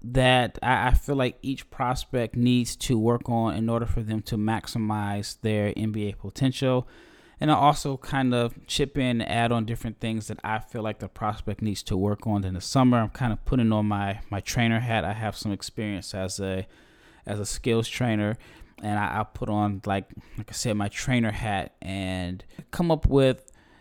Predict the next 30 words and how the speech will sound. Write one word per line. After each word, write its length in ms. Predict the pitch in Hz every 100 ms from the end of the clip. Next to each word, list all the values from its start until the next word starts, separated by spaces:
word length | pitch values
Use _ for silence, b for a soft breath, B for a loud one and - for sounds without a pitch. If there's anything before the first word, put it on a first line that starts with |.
| b -
you 100 | 127
know, 80 |
a 100 | 117
game 300 | 123 131 135
plan, 240 | - 139 110
what 220 | 110 104
I 220 | 113 127 135
would 160 | 113
use 320 | 107 107 104
if 140 | 110 92
I 160 | 110
were 180 | 120 110
in 100 | 95
charge 520 | 98 104 95 101 98
of 180 | 101 95 -
each 260 | 101 -
player's, 540 | - 101 95 95 95 101
um, 440 | 90 87 92 95 - - - -
summer 480 | - - - 151 131
school 560 | 123 - 104 90 98 104
training 440 | - 120 110 104
that 180 | 101 98
prepares 400 | - 90 110 104
them 120 | - 101
for 160 | -
the 120 | 98
N 120 | 90 92
B 140 | 90
A 80 | 87
draft. 460 | - 113 104 104